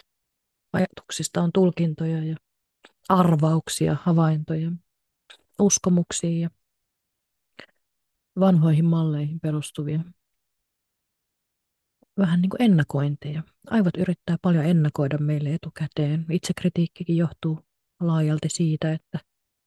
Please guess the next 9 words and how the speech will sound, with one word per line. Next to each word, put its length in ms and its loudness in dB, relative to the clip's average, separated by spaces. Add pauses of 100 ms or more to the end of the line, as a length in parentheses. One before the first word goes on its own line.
(800)
aivot 280 2
pyrkii 280 2
suojelemaan 520 4
meitä 200 0
suuremmilta 600 -2
pettymyksiltä 840 -6
ja 160 -4
vielä 220 2
haavoittuvaisemmilta 1040 -2